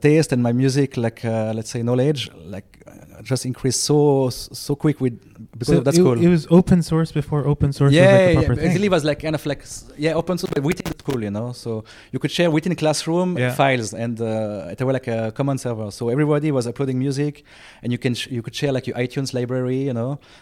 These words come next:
Speaker 1: so see what other people listen to and, uh, or making playlists and things, and, uh,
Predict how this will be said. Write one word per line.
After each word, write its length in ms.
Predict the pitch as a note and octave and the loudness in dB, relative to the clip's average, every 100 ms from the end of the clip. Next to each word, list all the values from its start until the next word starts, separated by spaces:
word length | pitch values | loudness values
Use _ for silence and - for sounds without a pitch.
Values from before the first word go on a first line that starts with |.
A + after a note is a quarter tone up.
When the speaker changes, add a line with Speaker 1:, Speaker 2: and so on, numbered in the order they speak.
| - | -14
Speaker 1:
so 100 | A2+ | -10
see 160 | - | -4
what 160 | C3 B2+ | -2 -2
other 140 | B2 | -2
people 200 | B2 B2 | -4 -4
listen 280 | A#2+ B2 B2 | -4 -4 -6
to 400 | - C3 C3+ C3+ | -4 -4 -2 0
and, 200 | A#2+ A2+ | -2 -2
uh, 140 | A2 G2 | -4 -6
or 120 | A#2 A2+ | -8 -6
making 240 | A#2 B2 | -6 -8
playlists 400 | A#2+ B2 C3+ C3+ | -6 -4 -6 -6
and 100 | A#2+ | -10
things, 300 | B2 C#3+ A2+ | -8 -8 -10
and, 260 | - G#2+ G#2 | -10 -8 -8
uh, 260 | G2+ G#2 | -8 -10